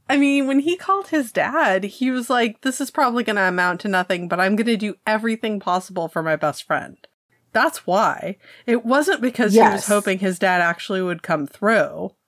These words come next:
Speaker 1: He was on an off chance, but not because it would prove his dad's love or anything like that. It was, "No, no, this is for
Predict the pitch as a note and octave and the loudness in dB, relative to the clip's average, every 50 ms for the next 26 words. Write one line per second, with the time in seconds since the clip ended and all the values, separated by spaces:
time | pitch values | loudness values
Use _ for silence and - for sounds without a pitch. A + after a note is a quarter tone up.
0 | _ _ _ _ _ - A#3 C4 B3+ A#3 G#3+ C#4 C4 C4 A#3 G#3 G3 G#3+ F#3+ G3+ | _ _ _ _ _ -2 0 2 2 2 2 2 2 2 2 0 0 0 0 0
1 | F#3+ F#3 F3 - - G#3 G#3+ G3 - - - F#3 E3 E3 D#3+ D#3 - - - G#3 | 0 -2 -2 -2 0 2 2 0 0 -4 -4 -4 -2 -2 -4 -6 -6 -4 -4 -2
2 | - A3+ A3+ B3 A3+ G#3+ A3+ G#3+ - - A3+ G#3 G3+ G3+ G3 G3+ G3 F3+ - - | 0 0 0 0 2 0 -2 -4 -2 -2 0 2 2 2 2 0 -2 -4 -8 -6
3 | - F#3 F#3+ F#3 G#3 G#3 - - - B3 B3+ A#3 F3+ G#3 G3+ F#3 E3+ - G3 F#3 | -4 -4 -2 -2 -2 -4 -4 -4 -4 -2 -2 0 0 -2 -4 -4 -6 -6 -6 -6
4 | F#3 F#3 F#3 - G3+ F#3+ F3 F3+ F3+ E3+ F3 E3+ E3+ F3 F#3+ G3+ G3 E3+ - E3+ | -6 -8 -10 -10 -10 -8 -8 -8 -6 -4 -2 -2 0 2 2 0 0 0 -2 -2
5 | D#3+ D#3 D3 D3+ - - F#3+ F#3 F3 E3 E3+ E3 - G3 F#3+ - - G#3 A#3+ B3+ | -2 -2 -4 -4 -2 0 2 2 2 0 0 -2 -4 -6 -4 -2 0 0 0 2
6 | B3+ A#3 F#3+ F3 F3 F3+ - - - G3+ - A3+ G#3 - - - - A3+ G#3+ G#3 | 2 2 2 2 0 -2 -4 -8 -10 -8 -6 -6 -8 -8 -8 -4 0 0 2 2
7 | G#3 - - | 0 -2 -6